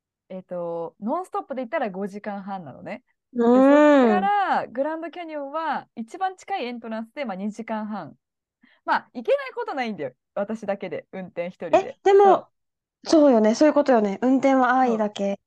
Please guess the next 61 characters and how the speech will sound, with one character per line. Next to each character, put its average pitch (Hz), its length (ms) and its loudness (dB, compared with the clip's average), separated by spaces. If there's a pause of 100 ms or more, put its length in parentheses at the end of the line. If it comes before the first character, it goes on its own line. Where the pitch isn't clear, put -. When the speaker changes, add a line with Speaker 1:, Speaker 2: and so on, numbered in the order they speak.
(440)
Speaker 1:
そ 240 100 -4
う。 247 40 2
Speaker 2:
う - 20 4
わ。 240 380 2 (480)
Speaker 1:
で、 349 80 -6
で、 311 40 -2
娘 339 560 -6
は 285 120 -2
任 233 280 -8
せ 294 80 -4
ら 269 120 -2
れ 277 100 -2
る 247 140 -8
か 185 160 -10
ら、 220 340 -8 (180)
行 214 140 -12
け 269 100 -6
る 247 60 -4
っ - 20 -10
し - 160 -16
ょ 170 60 -10
と - 140 -18
思 165 120 -16
っ 170 60 -20
て、 233 200 -8
全 370 200 -6
然 381 140 -8
で 370 80 -4
も 233 120 -6
本 254 200 -8
当 254 100 -6
に 233 160 -10
行 226 80 -14
け 302 140 -12
た 311 120 -6
ん 262 60 -12
だ 226 80 -8
け - 100 -14
ど 180 120 -10
さ、 - 220 -16 (100)
お 247 120 -8
姉 320 120 -8 (140)
ち - 40 -12
ゃ 226 100 -2
ん 185 60 -10
が 185 120 -8
さ、 175 300 -8 (400)
<laughs> 508 440 -16
や 269 100 -6
っ 285 80 -10
ぱ 349 140 -4
り 254 80 -6
風 277 260 -10
邪 440 80 -4
を 415 60 -4
ひ 392 180 -8
い - 20 -12
て 392 100 -10
し 359 120 -14
ま 349 120 -6
っ - 60 -16